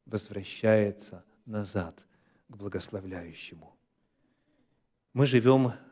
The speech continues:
в контексте информационной войны. Но слава Богу за то, что для Божьего народа оставлено достаточно мудрости в Священном Писании. В завершение я хочу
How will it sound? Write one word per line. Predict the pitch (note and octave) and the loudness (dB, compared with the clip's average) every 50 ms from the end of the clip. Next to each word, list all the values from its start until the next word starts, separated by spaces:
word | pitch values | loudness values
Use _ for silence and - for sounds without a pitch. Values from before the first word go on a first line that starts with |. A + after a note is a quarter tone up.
| _ _ _ _ - - _ _ _ _ _ _ _ _ | _ _ _ _ -20 -20 _ _ _ _ _ _ _ _
в | - - | -18 -10
контексте | - A2 G#2+ - - C#3 C3 C3+ - - - B2+ A#2+ | -8 -8 -8 2 4 4 4 4 2 -8 -6 -8 -8
информационной | B2 G#2 - G#2+ G#2 G#2+ G#2 F#2+ - - G2+ G2+ G2+ G2+ G2 G2 F#2+ | -8 -8 -8 -8 -6 -6 -8 -10 -10 -8 -8 -8 -8 -8 -10 -12 -14
войны. | F#2 F#2+ F#2 F#2+ F#2 F2+ F2+ E2+ D#2+ D2+ - _ _ _ _ _ _ _ _ _ _ _ _ _ _ _ _ _ _ - | -14 -14 -14 -14 -14 -16 -16 -18 -18 -20 -20 _ _ _ _ _ _ _ _ _ _ _ _ _ _ _ _ _ _ -12
Но | - | -10
слава | G#2+ - - C#3 C#3 C#3 | -2 4 6 6 8 6
Богу | C3+ C3 C#3 C3+ B2+ | 6 4 4 2 4
за | A2+ B2+ A#2+ | 4 2 2
то, | - C3 A#2+ | 4 2 0
что | - - - A#2+ G#2+ - - - - _ _ _ _ _ _ _ _ _ _ _ | 2 4 4 4 4 4 0 -16 -20 _ _ _ _ _ _ _ _ _ _ _
для | - A2 A#2 A2 | -6 -4 -2 2
Божьего | A#2 C#3+ C3+ B2+ B2+ A#2 A#2+ | 4 4 4 4 2 0 0
народа | A#2 A2+ A2+ A2+ A#2 B2 B2 A#2+ A2 G2+ F#2+ G2+ - - - - _ _ _ _ _ _ _ _ _ _ _ _ _ - | 2 2 2 2 2 2 4 6 6 6 4 2 -4 -16 -20 -20 _ _ _ _ _ _ _ _ _ _ _ _ _ -10
оставлено | A2 A2 - - - A#2+ A2 A#2 A2 A2 G#2+ | -10 -10 0 2 2 4 4 2 0 0 0
достаточно | G2+ G#2 - F#2+ - - - - F3 E3+ D3 - - - B2+ A#2+ A2+ A2+ A#2+ - - - - | -2 -2 -4 -6 -6 -2 0 2 2 2 0 -4 -8 -8 -8 -8 -6 -8 -8 -12 -16 -12 -6
мудрости | B2+ A#2+ A#2+ B2 B2+ A#2 A2+ G#2+ G2 - - - - G#2+ | -2 2 2 4 2 2 0 -2 -6 -6 -10 -12 -14 -16
в | - | -16
Священном | - - G#2 - - - A2+ G#2+ G#2 G2+ G2 F#2+ | -16 -16 -14 -14 -10 -8 -8 -6 -6 -8 -10 -12
Писании. | - - G2+ - - G#2+ G2+ F#2+ F2+ F2 E2 D2+ - - - - - _ _ _ _ _ _ _ _ _ _ _ _ - | -14 -14 -14 -12 -12 -10 -12 -12 -12 -14 -16 -18 -20 -20 -20 -20 -20 _ _ _ _ _ _ _ _ _ _ _ _ -4
В | |
завершение | - A#2 G#2+ A2 G#2+ - - - D#3+ E3 D3+ D3 C#3+ C3+ B2+ C#3 - - - _ _ _ _ _ _ _ _ _ _ - | 0 2 4 4 2 4 6 6 6 6 8 6 6 6 4 2 -2 -14 -20 _ _ _ _ _ _ _ _ _ _ -8
я | C3+ C3 | -6 -4
хочу | B2 - A#2+ - - - A#2+ A#2 A#2 A#2 A2 G#2+ - | -2 -2 -4 -4 0 2 4 4 4 4 2 0 -4